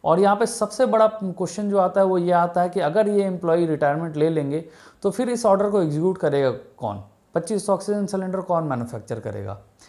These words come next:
हालांकि सोर्सेज के हिसाब से ये भी कहा जा रहा है कि एक बार जब ये लोग रिटायरमेंट के लिए ऑप्ट कर जाएंगे, फिर इन्हें कॉन्ट्रैक्ट बेसिस पे फिर गवर्नमेंट एम्प्लॉय कर लेगी।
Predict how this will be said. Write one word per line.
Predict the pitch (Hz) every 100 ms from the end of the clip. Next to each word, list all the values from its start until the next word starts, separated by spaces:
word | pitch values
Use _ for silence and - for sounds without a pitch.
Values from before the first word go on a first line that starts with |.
| _
हालांकि | 123 151 165
सोर्सेज | 175 170 156 190
के | 190
हिसाब | 170 170
से | 165 165
ये | 165
भी | 185
कहा | 175 180
जा | 175
रहा | 170
है | 170
कि | 170 175 160
एक | 165
बार | 175
जब | 165 170
ये | 160
लोग | 160 175 170 - - _
रिटायरमेंट | 147 156 160 185 180
के |
लिए | 180
ऑप्ट | 160 160
कर | 175
जाएंगे, | 165 165 170
फिर | 165 175
इन्हें | 165 170
कॉन्ट्रैक्ट | 160 143 165 165
बेसिस | 160 156 165
पे | 175
फिर | 156
गवर्नमेंट | 175 151 139 160 160
एम्प्लॉय | 151 151 139
कर | 123
लेगी। | 107 101 104